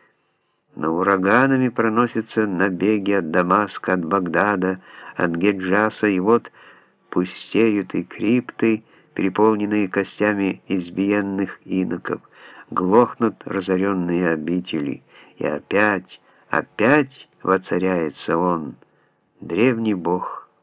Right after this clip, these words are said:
пустыни. Полдень проводим у самого моря. Жутко звучит на его нагом,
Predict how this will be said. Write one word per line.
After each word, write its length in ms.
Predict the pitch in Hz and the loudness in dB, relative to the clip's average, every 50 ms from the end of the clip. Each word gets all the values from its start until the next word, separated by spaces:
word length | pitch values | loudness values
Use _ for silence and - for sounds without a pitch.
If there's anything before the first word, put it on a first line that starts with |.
| _ _ | _ _
пустыни. 720 | - 71 71 - - - - 50 50 - - - - - _ _ _ _ _ _ _ _ _ _ _ _ _ _ _ _ _ _ _ _ _ _ _ _ _ _ _ _ _ _ _ _ _ _ _ _ _ _ _ _ _ _ _ _ - _ _ _ - _ _ _ _ _ _ _ _ _ _ _ _ _ _ _ _ _ _ _ _ _ _ _ _ _ _ _ _ _ _ _ _ _ _ _ _ _ _ _ _ _ _ _ _ _ _ _ _ _ _ _ - | -8 -8 -6 -8 -10 -14 -12 -12 -12 -12 -14 -18 -20 -20 _ _ _ _ _ _ _ _ _ _ _ _ _ _ _ _ _ _ _ _ _ _ _ _ _ _ _ _ _ _ _ _ _ _ _ _ _ _ _ _ _ _ _ _ -20 _ _ _ -20 _ _ _ _ _ _ _ _ _ _ _ _ _ _ _ _ _ _ _ _ _ _ _ _ _ _ _ _ _ _ _ _ _ _ _ _ _ _ _ _ _ _ _ _ _ _ _ _ _ _ _ -4
Полдень 600 | - 135 143 143 135 139 135 127 127 120 - - - | 2 4 4 4 4 4 2 2 2 -2 -6 -10 -6
проводим 480 | - 110 110 104 117 120 117 117 113 | 0 0 2 4 2 2 2 0 0
у 60 | 110 107 | -2 -4
самого 420 | - - 110 107 104 104 104 95 | -2 -2 -2 0 0 0 0 0
моря. 480 | 90 85 82 76 69 69 - - - _ _ _ _ _ _ _ _ _ _ _ _ _ _ _ _ _ _ _ _ _ _ _ _ - - 98 | 0 -2 -2 -2 -4 -6 -10 -14 -16 _ _ _ _ _ _ _ _ _ _ _ _ _ _ _ _ _ _ _ _ _ _ _ _ -6 -2 0
Жутко 300 | 135 156 147 - 139 127 | 0 0 0 0 0 0
звучит 500 | 110 113 120 110 - - 139 143 135 135 | 0 0 -2 -2 0 2 0 0 2 2
на 60 | 110 | 0
его 320 | 110 104 101 117 117 110 | 2 2 4 4 2 2
нагом, 800 | 101 90 85 82 87 92 92 90 95 110 117 117 101 92 95 90 | 2 -2 -4 0 0 0 0 2 2 2 2 2 2 -2 -6 -8